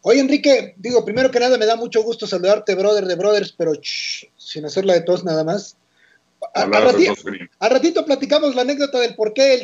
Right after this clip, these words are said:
Speaker 1: shh, ¿no? Acompaña
Speaker 2: Sí.
Speaker 1: nuestro, nuestro saludo recíproco. Un, un personaje, pues, este, primero que nada, una persona adorada por, por todos quienes tenemos la oportunidad o, o el placer de, de haberte conocido a lo largo del tiempo, eh, salvo Sarmiento,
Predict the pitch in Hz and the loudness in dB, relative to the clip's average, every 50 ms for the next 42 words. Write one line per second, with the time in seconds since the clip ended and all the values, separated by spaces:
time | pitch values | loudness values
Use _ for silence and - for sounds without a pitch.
0 | - - - - - - - - - _ _ _ _ - 202 240 285 269 208 196 | -4 -12 -14 -12 -12 -12 -12 -14 -18 _ _ _ _ -8 -6 -4 -4 -6 -6 -6
1 | - 208 202 180 226 247 254 240 226 220 208 - 196 196 190 180 196 196 190 196 | -6 -4 0 0 0 0 0 -2 -6 -6 -6 -6 -6 -6 -4 -6 -6 -8 -8 -8
2 | 185 - 208 208 247 247 220 214 - 254 262 - 214 - 185 156 - _ _ _ | -6 -4 0 2 4 4 2 2 0 -4 -4 -2 -2 -2 -2 -6 -8 _ _ _
3 | _ _ _ _ 240 285 320 311 233 262 320 - - 320 269 - 240 214 233 254 | _ _ _ _ 2 2 2 2 0 -2 -2 0 0 0 0 0 0 -2 0 0
4 | 254 277 - - 214 208 - 190 190 - - 185 175 175 175 180 - _ _ - | -2 -2 -2 -2 -4 -4 -4 -8 -12 -8 -6 -4 -2 -2 -4 -6 -10 _ _ -6
5 | 214 220 285 302 294 262 269 285 285 269 - - 208 190 - 247 247 269 254 - | -2 0 0 0 0 0 0 2 2 0 0 -2 -4 -2 -2 0 0 0 0 -2
6 | - - _ _ _ _ _ _ _ _ - 196 214 214 226 247 262 269 277 277 | -4 -10 _ _ _ _ _ _ _ _ -2 0 0 2 2 4 4 2 2 2
7 | 294 294 - - 208 196 170 - 202 190 - - 233 254 247 247 - - 214 208 | 0 0 -2 -4 -6 -6 -6 -6 -8 -8 -4 -2 0 0 0 0 -2 -2 -2 -2
8 | 196 196 190 - - 185 208 220 233 226 220 208 185 - 185 175 - 185 180 180 | -2 -2 -6 -8 -8 -8 -8 -6 -4 -2 0 -2 0 -2 -6 -8 -8 -8 -8 -4
9 | 180 190 208 233 220 214 180 143 - - _ _ _ _ _ - 170 185 175 - | 0 2 2 2 2 2 0 -2 -4 -10 _ _ _ _ _ -4 -4 -4 -4 -2
10 | 208 202 196 196 196 220 220 240 233 214 220 196 165 180 180 190 208 214 214 247 | 0 0 2 2 2 2 2 2 4 4 4 2 2 0 -2 -2 -2 -2 -2 -4
11 | 214 - 190 185 175 170 226 233 233 220 196 190 196 208 214 208 214 196 180 - | -4 -4 -6 -6 -6 -6 -2 2 2 4 4 4 4 4 4 4 2 2 0 0
12 | - 214 226 220 220 - 247 254 247 - - _ _ _ _ _ _ _ - 196 | -2 -2 -2 -2 0 0 0 0 0 -4 -12 _ _ _ _ _ _ _ -6 -6
13 | 208 - - - - - _ _ - - 196 190 190 180 190 185 175 214 254 254 | -6 -6 -8 -10 -16 -20 _ _ -4 -2 -2 -2 0 -2 -2 -2 -2 -2 -2 0
14 | 254 262 277 269 | 2 2 2 2